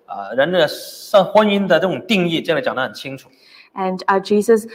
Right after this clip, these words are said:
Speaker 2: um, established clearly the principle of marriage and of sex.
Speaker 1: 啊，到底在神的旨意，婚姻是一种什么的回事？
Speaker 2: Within God's will, what kind of thing should marriage be?
Speaker 1: 啊，这里有讲三点，整-，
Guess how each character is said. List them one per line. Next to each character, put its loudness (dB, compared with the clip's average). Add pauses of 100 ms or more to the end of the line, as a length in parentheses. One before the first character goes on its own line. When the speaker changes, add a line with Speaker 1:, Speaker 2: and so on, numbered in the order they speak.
(120)
Speaker 2:
um, 0
established 0
clearly 2
the -4
principle 0
of 2
marriage 0
and -8
of -14
sex. -4
Speaker 1:
啊， -10
到 2
底 -2
在 4
神 0
的 4
旨 -6
意， -4 (140)
婚 2
姻 0
是 -6
一 -2
种 -4
什 -8
么 0
的 4
回 -8
事？ -14 (320)
Speaker 2:
Within 4
God's 2
will, 6
what 2
kind -2
of -2
thing 0
should -6
marriage -8
be? -4
Speaker 1:
啊， -12
这 -4
里 0
有 0
讲 -8
三 -2
点， -8
整-， 2